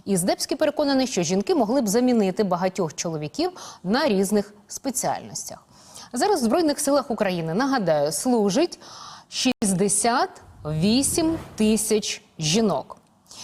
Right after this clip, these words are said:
Ще понад дві тисячі курсанток готуються до служби. Про це повідомила віце-спікерка парламенту Олена Кондратюк.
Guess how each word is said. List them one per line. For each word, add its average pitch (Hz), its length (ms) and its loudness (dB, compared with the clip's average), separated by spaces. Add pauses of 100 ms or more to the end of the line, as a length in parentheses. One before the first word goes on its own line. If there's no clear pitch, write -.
(120)
Ще - 400 0
понад 311 420 2
дві 226 460 2
тисячі 208 560 0
курсанток 208 760 0
готуються 226 880 2
до 175 200 2
служби. 160 640 0 (1120)
Про 233 140 0
це 233 160 2
повідомила 233 480 2
віце-спікерка 220 840 0
парламенту 247 680 0
Олена 180 340 2
Кондратюк. 175 540 -2